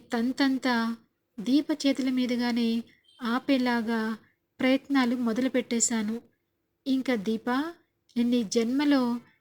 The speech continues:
ఈ ఇంట్లోకి రానిచ్చే భాగ్యం ఉండదు. ఎందుకంటే నాకు మా వాళ్ళు ఎప్పటినుంచో పెళ్ళి పెళ్ళి అంటుంటే ఒప్పుకోను, ఒప్పుకోనని చెప్పి ఇన్నాళ్ళకి పెళ్ళికి ఒప్పుకున్నాను. మరి అలాంటి పెళ్ళిని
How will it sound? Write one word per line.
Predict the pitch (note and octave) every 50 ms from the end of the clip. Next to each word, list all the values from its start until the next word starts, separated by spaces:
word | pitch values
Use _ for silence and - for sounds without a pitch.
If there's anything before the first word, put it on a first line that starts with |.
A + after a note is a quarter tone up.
| _ _ -
ఈ | A#3 A#3 A#3
ఇంట్లోకి | A#3 A#3 A#3 C4+ C4 - C4
రానిచ్చే | A#3 A#3 A3+ A#3 A#3+ C4 B3 - C4 B3
భాగ్యం | G3+ F#3 A3 A3 G#3+ G3+ A#3+ B3 A#3
ఉండదు. | G#3+ G3+ A3 G#3 A3 A3 C#4 - _ _ _ _ _ _ _ -
ఎందుకంటే | A#3 A#3+ A#3+ C4+ C4+ - C4+ B3+ A#3+ B3+ A#3+ A#3 A3+ A#3 A#3 - - - - - - - -
నాకు | A3+ A#3+ B3 A#3+ - B3+ B3 A#3 A3+ A#3 A#3 - _ _ _ _ _ _ _
మా | A3 A#3 A#3+ A#3
వాళ్ళు | A3 A3 A3 A#3+ B3+ B3+ B3 B3 A3+ A3+ A3+ A#3 - _ _ _ _ _ _ _ -
ఎప్పటినుంచో | A#3+ - - _ C#4 C#4 - C4+ C4+ C4+ C4+ D4 C#4
పెళ్ళి | - - B3+ A#3 A#3 B3+ C#4
పెళ్ళి | C#4 - C4 B3 B3 C4 C4
అంటుంటే | B3+ A#3+ A3 A3 B3+ A#3+ A#3+ A3+ A#3+ A3+ A3+ A3+ A#3 - - _ _ _ _ _ -
ఒప్పుకోను, | B3 B3 - D4 - D#4 D4 D4 D4 C4+
ఒప్పుకోనని | A#3+ A3+ - - C4 - C#4 C4 B3+ B3+ B3 A#3+ -
చెప్పి | B3 A3+ - - A#3+ A3+ A3+ A#3 A3+ - _ _ _ _ _ _ C4+
ఇన్నాళ్ళకి | B3+ B3+ B3 A#3+ A#3 B3 C#4 C4 C#4 C#4+
పెళ్ళికి | C#4 - B3 A3 A3+ B3+ - C4+
ఒప్పుకున్నాను. | B3 - A3+ - A#3 G#3+ G#3+ A3 G#3+ G3+ A3 A#3 - _ _ _ _ _ _ _ _ _
మరి | B3+ C4 B3+ B3
అలాంటి | A3+ A3 A#3 C4 C#4 C#4+ C#4+
పెళ్ళిని | - - B3+ A#3 A#3 B3+ B3+ B3+ B3